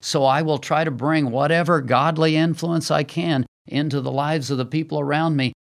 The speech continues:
but I'm going to stop paying attention to the results. I'm going to figure out what's healthy, what's not. I'm going to do what's healthy,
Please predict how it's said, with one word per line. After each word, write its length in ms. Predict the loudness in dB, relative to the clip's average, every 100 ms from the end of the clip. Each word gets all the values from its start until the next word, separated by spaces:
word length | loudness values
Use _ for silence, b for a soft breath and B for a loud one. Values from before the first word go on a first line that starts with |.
| _ -10
but 200 | -2 2
I'm 180 | 2 0
going 260 | 0 0
to 140 | 0 -4
stop 680 | -4 -4 -2 -2 -4 -16 -6
paying 460 | -2 0 0 -2 -4
attention 760 | -8 -4 -2 -2 -2 -2 -2 b b _
to 120 | -6
the 120 | -2
results. 680 | 0 -2 -2 -4 -6 -8 -10 -12 _ _ _
I'm 240 | 0 2
going 280 | 2 2 2
to 160 | 0 -2 B
figure 440 | -6 -4 -2 0
out 260 | 0 0 -2
what's 300 | -2 -2 2
healthy, 500 | 2 0 0 -2 -2 -8
what's 340 | -4 -2 -2
not. 340 | -2 0 0 -2
I'm 180 | -8 -6
going 200 | -2 -2
to 100 | -2
do 340 | -2 -2 -2 0
what's 300 | 0 0 2
healthy, 440 | 0 0 0 -2